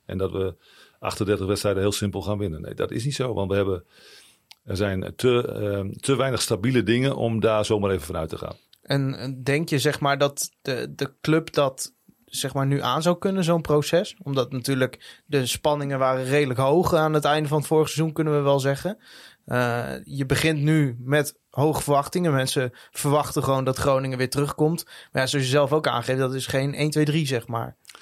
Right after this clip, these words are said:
Speaker 1: Nee, maar dat put ik ook uit mijn, uit mijn eigen verleden. De, toen we er met Emma uitgingen, toen moesten we daarna eenentwintig spelers vervangen.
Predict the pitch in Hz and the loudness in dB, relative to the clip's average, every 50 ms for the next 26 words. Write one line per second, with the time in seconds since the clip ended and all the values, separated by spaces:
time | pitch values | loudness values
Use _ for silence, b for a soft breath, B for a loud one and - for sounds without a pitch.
0 | B B B B B B B B B B 127 131 127 110 95 92 107 110 113 - | B B B B B B B B B B 0 2 2 2 2 2 2 0 0 2
1 | - 127 110 - 135 127 101 107 101 98 101 107 113 - - 120 104 107 117 131 | 0 0 2 2 2 2 4 2 2 2 0 0 -2 0 -2 0 0 0 0 0
2 | 127 135 - 135 135 131 123 104 87 80 82 107 123 - 104 - - - 117 113 | -2 -2 -2 0 2 2 2 0 -2 -4 -8 -14 -14 -10 -10 -10 -6 -4 -2 0
3 | 107 107 - - 107 104 101 92 107 123 127 120 107 101 101 - - 98 95 95 | 0 0 2 2 0 0 0 2 2 0 2 2 0 0 0 0 -2 -2 -2 -2
4 | 92 90 85 - 104 107 107 110 98 - 98 98 95 107 104 104 104 101 107 117 | -4 -6 -6 -6 -6 -4 -2 -4 -2 -2 -2 0 2 2 2 2 0 0 -2 -2
5 | 117 107 95 - 107 92 87 - 123 131 123 - - 101 85 92 92 90 98 127 | -2 -2 -2 -2 -4 -6 -2 -2 -2 -2 -2 -4 -6 -4 -2 -2 -2 -2 -2 -6
6 | 139 | -8